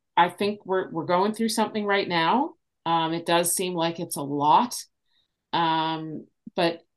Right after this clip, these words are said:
generally, this is, this is still, this is still a good city. It's still a good place.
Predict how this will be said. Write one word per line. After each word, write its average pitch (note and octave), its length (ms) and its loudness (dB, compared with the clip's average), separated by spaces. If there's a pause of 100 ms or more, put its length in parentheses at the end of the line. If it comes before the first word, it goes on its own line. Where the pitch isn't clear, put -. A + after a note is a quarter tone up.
(200)
generally, C4 580 2
this A3 220 0
is, - 440 -2
this G3+ 200 -6
is C4+ 240 -6
still, A#3 640 -2 (560)
this A3 200 -8
is - 100 -6
still A3 260 -2
a G3+ 60 -4
good F#3 200 -4
city. F#3 420 -4
It's - 160 -6
still G3+ 200 0
a G3+ 60 2
good F#3+ 160 -4
place. F3 720 -4